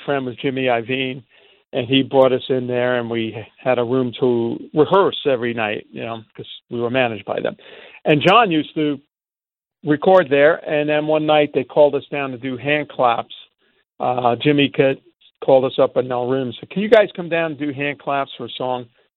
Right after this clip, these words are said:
He didn't say who it was, so we said, "Sure." We go down, and we walk in the room. There's John Lennon. I go, "Oh, my God.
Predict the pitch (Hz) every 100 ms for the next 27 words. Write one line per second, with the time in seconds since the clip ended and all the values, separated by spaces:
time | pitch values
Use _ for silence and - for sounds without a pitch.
0 | _ 160 220 220 - 190 160 156 127 117
1 | 117 - 143 143 175 - 226 156 - _
2 | 139 151 151 139 139 139 139 _ _ _
3 | - 135 139 151 143 139 127 139 123 135
4 | 120 143 131 123 143 123 98 104 101 123
5 | 120 110 - - 65 65 64 67